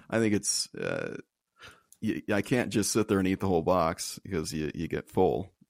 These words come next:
Um, so there's a little bit of control to it as well. It's pretty good dry. So I, I went down into the, uh, rabbit hole that is the, the Frosted Mini Wheat world. And so I started comparing brands. I bought different brands, compared them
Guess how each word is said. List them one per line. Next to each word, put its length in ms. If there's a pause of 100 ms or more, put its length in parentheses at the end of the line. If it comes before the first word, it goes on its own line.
(140)
Um, 500 (420)
so 300
there's 220
a 40
little 160
bit 120
of 80
control 640
to 160
it 60
as 140
well. 300 (840)
It's 300
pretty 200
good 140
dry. 440 (180)
So 400
I, 180
I 160
went 260
down 500 (180)
into 440
the, 340 (420)
uh, 360
rabbit 380
hole 220
that 160
is 280
the, 160
the 120
Frosted 460
Mini 220
Wheat 260
world. 480 (920)
And 120
so 140
I 40
started 280
comparing 500
brands. 460
I 80
bought 380
different 340
brands, 500
compared 460
them 280